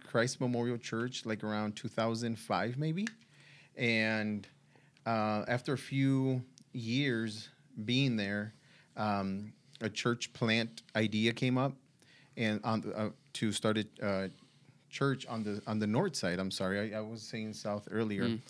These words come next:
Speaker 1: Um, and I thought it was gonna be, like, a prayer group kinda thing or Bible study, and I was like, "Yeah, sure."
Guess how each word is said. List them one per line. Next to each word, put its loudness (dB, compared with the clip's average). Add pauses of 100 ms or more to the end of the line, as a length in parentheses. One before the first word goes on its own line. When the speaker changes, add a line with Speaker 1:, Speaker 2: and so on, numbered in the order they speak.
(460)
Speaker 1:
Um, 4 (140)
and 4
I 10
thought 8
it 10
was 6
gonna 6
be, 6
like, 8
a 2
prayer 4 (160)
group -4
kinda 0
thing 0
or 0
Bible 0
study, 0
and 0
I 0
was 0
like, -2
"Yeah, 2
sure." -4